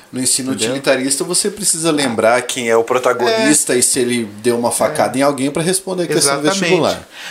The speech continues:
Speaker 2: Agora, e, então, assim, esse caso do Felipe Neto, eu, como eu falei, eu entendo porque ele disse, porque ele não disse nada do que muita gente já não disse antes. É só não,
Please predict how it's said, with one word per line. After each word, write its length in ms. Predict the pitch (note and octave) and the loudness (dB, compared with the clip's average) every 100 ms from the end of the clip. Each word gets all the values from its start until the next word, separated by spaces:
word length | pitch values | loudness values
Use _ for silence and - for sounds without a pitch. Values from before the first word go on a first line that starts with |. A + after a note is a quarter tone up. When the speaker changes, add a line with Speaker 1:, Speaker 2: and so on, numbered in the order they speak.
| - | -4
Speaker 2:
Agora, 840 | B2+ C#3 D3 D3 C3 A#2 G#2 - - | -2 2 4 4 4 2 0 -6 -8
e, 180 | C3+ C#3+ | -6 -6
então, 300 | D3 C#3+ D#3+ | -8 -4 -2
assim, 280 | F3 - B2+ A#2 | 0 -2 -2 -2
esse 220 | D3 D#3 | -2 -2
caso 320 | D#3 D3+ E3+ E3 | -2 -2 -2 -4
do 60 | |
Felipe 400 | C#3+ B2+ A#2+ A#2 | -8 -6 -6 -6
Neto, 440 | A2 A#2 D#3 D#3+ A#2+ - | -6 -4 -4 -6 -10 -6
eu, 180 | B2 A#2 | -4 -4
como 380 | - - C3 | -6 -10 -8
eu 40 | C#3+ | -6
falei, 340 | E3 C3 F2+ - | -4 -6 -8 -10
eu 200 | B2 B2 | -4 -2
entendo 680 | B2 A2+ - B2+ B2+ F3+ A#3+ A#3 | -2 -2 -4 0 2 4 4 2
porque 260 | A#2 - | 0 -4
ele 160 | G#2+ G#2 | -6 -6
disse, 600 | F2+ F#2 F2 - - F#3+ E3+ - - - _ _ _ - | -6 -8 -6 -4 -4 -6 -10 -20 -20 -20 _ _ _ -20
porque 280 | - D3 - - - | -12 -12 -10 -12 -8
ele 80 | F3+ | 0
não 80 | G3+ | 2
disse 240 | A3 - | 2 4
nada 480 | A3 G#3 A#3 C#4+ C4 | 4 6 4 4 2
do 100 | B3+ | 0
que 220 | - A#3 | 2 2
muita 500 | F3 E3+ A3+ D#4 - | 2 2 2 2 0
gente 300 | A3+ D#3+ F3+ | 0 0 0
já 120 | F#3 F#3 | 2 2
não 140 | F#3+ | 0
disse 300 | F3 F3 F#3+ | 0 -2 0
antes. 340 | D3 G2+ A2+ | -2 -2 -4
É 80 | A#2 | -2
só 240 | A#2 E3+ E3+ | 0 0 0
não, 220 | D#3+ | 0